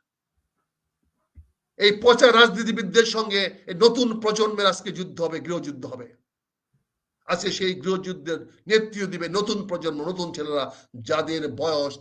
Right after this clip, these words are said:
তিরিশের নিচে। তাদের সামনে টিকতে পারবেন? দাঁড়াতে পারবেন? আজকে যদি কেউ ডাক দেয় তাদের সামনে এসে, "আসো, বেরিয়ে আসো",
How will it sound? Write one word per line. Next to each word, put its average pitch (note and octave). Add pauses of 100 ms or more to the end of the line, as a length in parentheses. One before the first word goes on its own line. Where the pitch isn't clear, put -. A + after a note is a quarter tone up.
তিরিশের E3+
নিচে। B2+ (1300)
তাদের C#3
সামনে D3+
টিকতে E3+
পারবেন? G3 (640)
দাঁড়াতে D#3
পারবেন? G3 (2750)
আজকে F#3
যদি F3
কেউ F3+
ডাক F3
দেয় E3+
তাদের D#3
সামনে D3
এসে, C3+
"আসো, C3 (540)
বেরিয়ে G#3
আসো", -